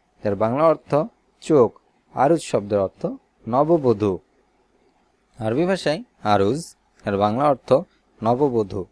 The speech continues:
আজ এ পর্যন্তই। ভিডিওটি কেমন লাগলো অবশ্যই তা কমেন্টের মাধ্যমে জানাবেন। নিয়মিত ভিডিও পেতে অবশ্যই চ্যানেলটিতে সাবস্ক্রাইব করে সঙ্গে থাকবেন।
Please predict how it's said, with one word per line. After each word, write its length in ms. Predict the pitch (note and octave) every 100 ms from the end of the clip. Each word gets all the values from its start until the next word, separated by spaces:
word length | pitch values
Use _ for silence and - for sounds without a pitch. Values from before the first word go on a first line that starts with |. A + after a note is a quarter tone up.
| _ -
আজ 180 | A#2
এ 60 | A#2+
পর্যন্তই। 520 | G#2+ G2+ G2 A#2+ D3
ভিডিওটি 420 | G3 A#2 B2 A#2+
কেমন 280 | B2 A#2+ A#2+
লাগলো 320 | A#2+ A#2+ A#2
অবশ্যই 280 | G#2+ A2 C3+
তা 120 | A#2+
কমেন্টের 380 | A2 G2+ F#2+ G2
মাধ্যমে 760 | F#2+ F#2 G2+ G2+ G2+ G2+ - G#2+
জানাবেন। 440 | G#2 G2 F#2+ B2
নিয়মিত 400 | G3+ D3 D3 D3
ভিডিও 300 | C#3+ C#3 C3+
পেতে 180 | B2+ B2+
অবশ্যই 320 | A#2 A#2 B2+
চ্যানেলটিতে 440 | A2+ A2 G#2+ G#2 A2+
সাবস্ক্রাইব 500 | A2 G2+ - A2 G#2+
করে 220 | A2+ D3+
সঙ্গে 260 | - B2 G#2
থাকবেন। 360 | G#2 F#2 F#2+